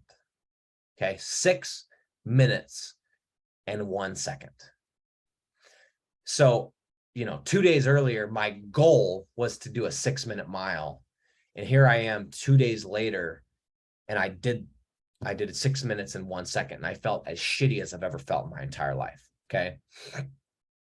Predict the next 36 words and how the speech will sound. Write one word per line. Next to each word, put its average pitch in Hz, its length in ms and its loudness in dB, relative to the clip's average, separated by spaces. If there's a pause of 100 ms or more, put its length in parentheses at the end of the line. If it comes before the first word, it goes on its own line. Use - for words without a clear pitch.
(500)
And 123 120 2
so 135 380 6 (640)
why 110 260 6
am 180 140 2
I 131 120 2
telling 127 360 -2
you 127 100 0
this? 123 280 -2
Like, 104 380 -4
what, 101 300 -4
what 131 180 4
did 117 80 -6
this 107 180 -2
do? 113 420 -2 (200)
Well, 113 420 2 (560)
here's, 165 280 6
here's 175 280 4
what 165 100 4
I 131 60 6
want 117 180 -2
you 87 60 -10
to - 40 -16
think 120 140 -6
about. 92 240 -2
What - 140 -6 (100)
is, 110 320 -6 (100)
what 107 200 2
do 247 60 2
you 156 280 4
think 120 500 -4 (280)
at 90 140 -8
that 113 280 4
moment 101 600 -4 (440)
my 101 180 2
reaction 82 600 -2
was? - 400 -14